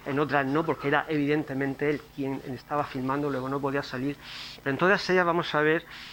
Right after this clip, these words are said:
el corazón de Eduardo, que se preocupaba de que las personas estuvieran bien, de que las personas, veremos imágenes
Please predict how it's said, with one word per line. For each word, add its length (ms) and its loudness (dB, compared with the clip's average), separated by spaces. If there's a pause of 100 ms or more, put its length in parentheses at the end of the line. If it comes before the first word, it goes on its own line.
(240)
el 220 -2
corazón 880 0
de 80 0
Eduardo, 440 2
que 120 -4
se 220 -2
preocupaba 920 4 (260)
de 100 -6
que 80 -4
las 120 -2
personas 680 -2
estuvieran 560 0
bien, 240 -2 (440)
de 80 -6
que 80 0
las 100 0
personas, 420 2
veremos 420 2
imágenes 520 0